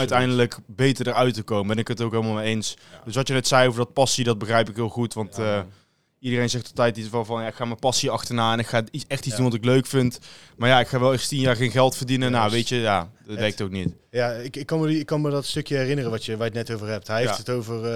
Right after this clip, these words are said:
Speaker 2: eh, over in China heb je een gigantisch bedrijf, eh,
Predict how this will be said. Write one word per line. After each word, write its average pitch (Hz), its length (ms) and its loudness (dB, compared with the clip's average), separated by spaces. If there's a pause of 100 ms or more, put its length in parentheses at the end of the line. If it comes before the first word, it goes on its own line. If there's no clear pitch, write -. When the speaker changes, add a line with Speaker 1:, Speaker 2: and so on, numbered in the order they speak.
Speaker 2:
eh, 113 60 -6 (480)
over - 200 -4
in 123 80 -4
China 151 340 0
heb 127 140 0
je 123 100 -8
een 104 60 -8
gigantisch - 380 -4
bedrijf, 120 500 0
eh, 113 320 -2